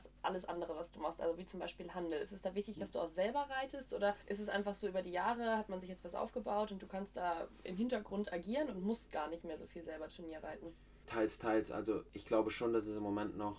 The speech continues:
Speaker 2: ziemlich wichtig ist, dass ich auch selber präsent bin, weil einfach die Marke in Anführungszeichen Andreas Kreuzer bisher nur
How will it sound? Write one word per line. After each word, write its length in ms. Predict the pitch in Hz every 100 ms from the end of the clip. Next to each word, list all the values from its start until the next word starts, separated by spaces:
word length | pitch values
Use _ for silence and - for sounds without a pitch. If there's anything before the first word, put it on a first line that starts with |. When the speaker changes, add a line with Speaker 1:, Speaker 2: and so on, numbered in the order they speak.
| - - -
Speaker 2:
ziemlich 400 | - - 110 110
wichtig 320 | 110 - 104
ist, 160 | 104 -
dass 140 | 98
ich 80 | 104
auch 80 | 98
selber 300 | 104 101 98
präsent 440 | - 98 95 101
bin, 260 | 101 101 110 - -
weil 140 | 95 90
einfach 420 | 92 90 - 87 - -
die 120 | 95
Marke 400 | 92 95 101 104
in 80 | 90
Anführungszeichen 840 | 95 - 95 92 - 92 95 87
Andreas 400 | 87 92 92 -
Kreuzer 360 | 95 95 - 87
bisher 460 | 87 - 98 92
nur 380 | 85 101 98 98